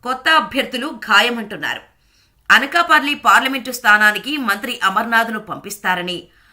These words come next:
ఆ టికెట్టు రేసులో సత్యవతి ఉన్నట్టు తెలుస్తోంది. వైజాగ్ ఎంపీగా సత్యనారాయణను తప్పించి విశాఖ తూర్పు స్థానం నుంచి ఎమ్మెల్యేగా బరిలోకి దించే అవకాశాలు ఉన్నాయి. వైజాగ్ వెస్ట్ నుంచి అడారి ఆనంద్,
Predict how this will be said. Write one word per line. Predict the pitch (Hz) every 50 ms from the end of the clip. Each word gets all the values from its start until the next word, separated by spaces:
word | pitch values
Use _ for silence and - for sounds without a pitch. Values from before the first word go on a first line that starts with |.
| _ _ - _ _ -
ఆ | 202 220
టికెట్టు | 220 220 240 226 - 339 339 -
రేసులో | 330 294 294 294 294 277 262 269 277
సత్యవతి | 269 - 208 - - 269 262 269 269 269 254
ఉన్నట్టు | 226 208 196 208 208 208 277
తెలుస్తోంది. | 311 - 285 226 240 - - 254 190 147 139 127 - - - _ _ _ _
వైజాగ్ | - - 208 226 269 294 294 381 359 339 269 294
ఎంపీగా | 277 269 262 285 269 226 247 254 285 302
సత్యనారాయణను | - - 226 220 - 277 262 262 269 269 262 262 262 262 254 254 247 233
తప్పించి | 233 - 170 - - 202 208 214 - 262 294 311 - _ _ _ _ _ _ -
విశాఖ | 190 214 - 339 330 330 330 330 302 302 -
తూర్పు | 269 277 285 285 294 294
స్థానం | 294 - 277 240 247 254 254 240
నుంచి | 233 233 226 240 254 285 302 - - 185
ఎమ్మెల్యేగా | 196 185 208 247 269 277 269 262 247 220 233 233 247
బరిలోకి | 240 - 196 185 208 233 269 294 294 294 254
దించే | 214 247 226 214 - 233 - - 175
అవకాశాలు | 180 180 208 208 233 226 - 233 233 262 311
ఉన్నాయి. | 269 208 151 110 - - _ _ _ _ - - _ - _ _ _ _ _ _ _ -
వైజాగ్ | 170 202 214 269 294 302 370 349 320 294
వెస్ట్ | 208 220 220 226 - 285 269
నుంచి | 285 277 254 - - 262 254 247 - - _ _ _ _ _ _ - -
అడారి | 196 233 247 254 269 269 262 - - -
ఆనంద్, | 180 262 220 214 240 -